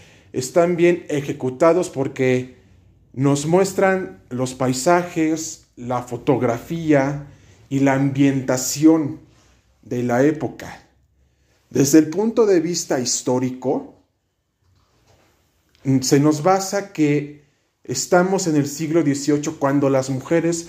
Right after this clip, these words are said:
estaban luchando por su derecho al voto. Y desde el punto de vista legal,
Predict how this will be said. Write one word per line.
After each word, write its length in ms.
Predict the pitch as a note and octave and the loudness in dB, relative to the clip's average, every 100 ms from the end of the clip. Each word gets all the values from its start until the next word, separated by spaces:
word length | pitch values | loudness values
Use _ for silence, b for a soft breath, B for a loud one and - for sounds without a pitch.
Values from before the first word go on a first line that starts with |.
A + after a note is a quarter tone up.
| B B | B B
estaban 560 | - B2 - E3+ F#3 F3 | -8 -8 4 4 4 2
luchando 540 | C#3 B2 E3 E3+ F3+ | -2 -2 -2 0 0
por 180 | F3+ F#3+ | 0 -2
su 180 | F#3 F#3+ | 0 0
derecho 400 | F#3+ F#3 F#3+ G3 | 2 2 0 0
al 140 | G3 | 2
voto. 440 | F#3+ B3+ - A2+ - _ _ _ _ _ _ _ _ _ _ _ | 6 4 4 -10 -12 _ _ _ _ _ _ _ _ _ _ _
Y 240 | F3+ F#3+ | 0 2
desde 360 | - D3+ D3 D#3+ | 6 4 6 2
el 140 | E3+ | 2
punto 380 | E3+ C#4 D4+ D4+ | 2 2 4 2
de 220 | A#3 F3+ | 4 4
vista 440 | E3 F3+ - - E3 | 2 -2 -8 -4 -2
legal, 720 | B2 A#2 A#2 C#3+ C#4+ C#4+ - | 0 -2 0 0 0 -6 -16